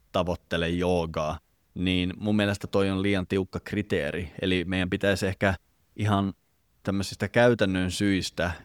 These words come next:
keksiä löyhempi kriteeristö sille, mikä on joogaa. Ja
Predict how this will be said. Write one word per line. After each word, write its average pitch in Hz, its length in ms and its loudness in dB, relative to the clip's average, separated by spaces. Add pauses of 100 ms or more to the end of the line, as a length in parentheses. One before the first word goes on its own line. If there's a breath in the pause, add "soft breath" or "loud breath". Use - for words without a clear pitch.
keksiä 95 500 -2
löyhempi 87 920 2 (640)
kriteeristö 85 800 0
sille, 85 320 0 (200)
mikä 95 380 0
on 82 180 0
joogaa. 78 760 0 (280)
Ja 85 260 2